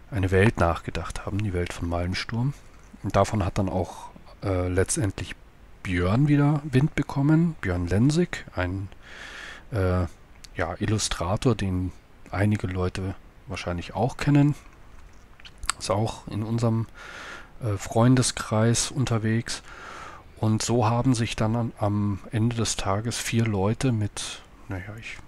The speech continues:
sag mal, mit vier <laughs> Kernkompetenzen irgendwie zusammengetroffen, um, äh, Malmsturm zu machen. Und, äh, die Idee war eigentlich, ähm,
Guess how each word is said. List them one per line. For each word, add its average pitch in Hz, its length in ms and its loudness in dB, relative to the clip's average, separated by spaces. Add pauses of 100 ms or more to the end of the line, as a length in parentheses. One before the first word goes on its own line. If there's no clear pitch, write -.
(440)
sag - 240 -4
mal, 107 100 0
mit - 160 2
vier - 240 10
<laughs> - 0 -
Kernkompetenzen 110 1300 4
irgendwie 110 320 -2
zusammengetroffen, 107 1000 2
um, 110 340 0
äh, 110 80 -6
Malmsturm 104 600 6
zu - 180 -6
machen. 104 480 -4
Und, 98 360 -4
äh, 98 260 -4 (640)
die 110 140 2
Idee 98 300 2
war 107 220 2
eigentlich, 101 720 -2 (600)
ähm, 95 440 0